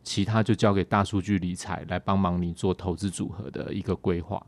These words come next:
那之后我们只要在固定的时间把投资金额持续投入即可。智能投资网站也有一些投资组合跟建议，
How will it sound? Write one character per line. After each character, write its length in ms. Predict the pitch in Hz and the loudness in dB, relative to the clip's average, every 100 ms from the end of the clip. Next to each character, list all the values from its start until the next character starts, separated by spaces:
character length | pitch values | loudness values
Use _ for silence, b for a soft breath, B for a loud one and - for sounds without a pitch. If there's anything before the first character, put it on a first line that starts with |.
| - | 6
那 140 | 139 | 8
之 100 | 147 | 10
后 60 | 131 | 10
我 100 | 92 | 10
们 120 | 90 | 6
只 100 | - | 4
要 80 | 98 | 6
在 160 | 107 | 6
固 160 | 98 101 | 4 4
定 120 | 101 | 4
的 60 | 92 | 4
时 160 | - | 0
间 180 | 95 98 | 0 0
把 160 | 98 90 | 0 -4
投 180 | - 98 | -2 -2
资 140 | 104 | 0
金 280 | - 107 98 | 2 4 4
额 140 | 92 | 2
持 160 | - 95 | -2 -2
续 160 | 107 | -2
投 180 | 101 98 98 | 0 0 2
入 120 | 104 | 2
即 200 | - 90 | 0 -4
可。 260 | - 95 - | -4 -6 -6
智 160 | - 147 | 4 8
能 100 | 110 | 8
投 160 | 104 | 8
资 220 | 95 107 110 | 4 6 4
网 240 | 98 90 | 2 2
站 260 | 101 101 92 | 4 4 2
也 100 | 98 | 4
有 140 | 101 95 | 4 4
一 60 | |
些 260 | 95 101 95 | 2 0 0
投 160 | 90 | 0
资 140 | 90 101 | 0 -2
组 180 | - 95 | -2 -4
合 180 | 95 95 | -6 -2
跟 180 | 101 101 | 0 2
建 260 | - 95 | 2 2
议， 200 | 95 90 | 2 -2